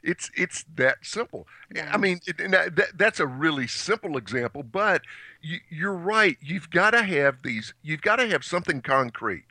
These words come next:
Speaker 1: You've gotta have something where the customer, the potential customer goes, "I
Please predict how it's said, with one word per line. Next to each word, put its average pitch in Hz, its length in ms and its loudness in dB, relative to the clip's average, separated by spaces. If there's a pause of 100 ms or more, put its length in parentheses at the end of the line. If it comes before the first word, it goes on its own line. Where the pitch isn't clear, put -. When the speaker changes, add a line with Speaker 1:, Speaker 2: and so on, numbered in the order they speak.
(400)
Speaker 1:
You've 135 160 -2
gotta 202 240 6
have 185 180 4
something 147 400 -4
where 127 140 -2
the 117 100 -2
customer, 147 560 -4 (100)
the 101 80 -8
potential 165 440 -4
customer 123 380 0
goes, 107 420 0 (420)
"I 117 220 4